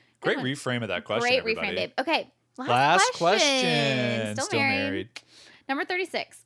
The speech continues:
Speaker 2: share a personal problem and ask your partner's advice on how he or she might handle it. Also, ask your partner to reflect back to you, reflect back to you how you seem to be feeling about the problem you have chosen.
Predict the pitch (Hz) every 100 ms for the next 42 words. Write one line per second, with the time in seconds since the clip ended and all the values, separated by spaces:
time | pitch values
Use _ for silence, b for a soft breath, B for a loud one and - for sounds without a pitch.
0 | - - 277 285 294 - - 254 294 339
1 | - 247 220 208 - 110 208 - 262 -
2 | 233 226 226 220 190 196 196 196 - 208
3 | - 208 214 - 202 185 - 381 254 87
4 | - B B B B - 262 330 202 165
5 | 202 208 - 311 - 240 247 254 262 247
6 | 214 - 185 165 - - _ _ _ _
7 | _ _ - - 196 196 196 - 202 196
8 | 233 233 240 226 190 190 202 214 226 233
9 | _ _ _ _ _ - 214 208 - 220
10 | 262 - 175 143 240 b b - 247 254
11 | 269 - 240 233 208 - 220 208 175 160
12 | - 196 120 117 123 - - - - -